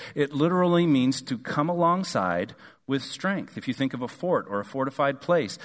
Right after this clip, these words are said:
come fort, to come alongside, to join another with strength, with fortification, to come alongside with strength.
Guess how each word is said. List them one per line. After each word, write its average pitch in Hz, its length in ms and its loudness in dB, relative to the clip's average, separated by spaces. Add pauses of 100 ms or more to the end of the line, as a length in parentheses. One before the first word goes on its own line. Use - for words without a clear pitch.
(160)
come 127 240 0
fort, 160 360 -4
to 113 100 -16
come 117 280 -4
alongside, 143 840 0 (340)
to 139 160 -2
join 117 720 -2 (520)
another 120 540 0 (260)
with 123 200 -8
strength, - 600 -10 (100)
with 113 160 -8
fortification, 131 800 -8
to - 140 -12
come 139 220 -6
alongside 120 720 -4 (400)
with 110 160 -4
strength. - 600 -8